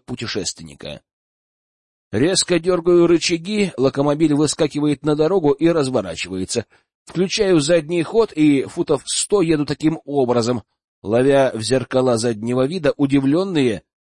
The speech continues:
и растерянные взгляды грабителей. «Поверх голов!» кричу, потому что, во-первых, не уверен, что если стрелять на поражение, не заденет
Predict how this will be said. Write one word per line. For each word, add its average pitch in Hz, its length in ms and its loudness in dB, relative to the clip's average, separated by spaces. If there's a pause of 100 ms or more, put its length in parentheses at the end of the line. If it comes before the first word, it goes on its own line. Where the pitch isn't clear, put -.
и 120 120 2
растерянные 143 720 0
взгляды 113 400 -2
грабителей. 90 720 -4 (840)
«Поверх 220 460 2
голов!» 254 640 2 (220)
кричу, 120 340 -4
потому 117 280 -4
что, - 140 -4
во-первых, 117 460 -2
не 127 100 0
уверен, 123 460 2
что - 280 -6
если 120 460 -4
стрелять 123 720 -2
на 101 120 -10
поражение, 104 580 -4
не 131 140 0
заденет 135 440 -4